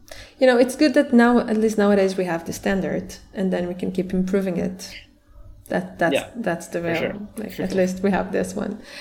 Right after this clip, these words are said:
Speaker 1: So let's say this is about sustainability. How do you measure well-being?
Speaker 2: Yeah, so well-being and community are obviously a lot more nuanced, uh, a lot more tricky to, to measure.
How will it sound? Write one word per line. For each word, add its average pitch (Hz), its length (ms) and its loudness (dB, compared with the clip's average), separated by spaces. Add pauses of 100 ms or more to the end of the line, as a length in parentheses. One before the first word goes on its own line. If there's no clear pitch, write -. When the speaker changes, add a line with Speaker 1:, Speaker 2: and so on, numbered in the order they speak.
(120)
Speaker 1:
So - 120 2
let's 240 180 8
say 247 140 8
this 233 200 4
is 214 80 0
about 190 240 4
sustainability. 190 800 -2
How 214 240 2
do 262 120 -4
you 294 80 -2
measure 226 400 2
well-being? 185 680 -4 (400)
Speaker 2:
Yeah, 147 120 0
so 139 200 0
well-being 156 1040 2
and 127 240 -4
community 127 640 -4
are 123 280 -4
obviously 120 420 -8
a 117 80 -8
lot 120 160 -4
more 117 160 -8
nuanced, 139 800 -2 (500)
uh, 117 300 -6
a 120 80 -4
lot 117 320 -6
more 110 460 -10 (120)
tricky 131 460 -8
to, 117 220 -8
to - 180 -16
measure. 117 580 -6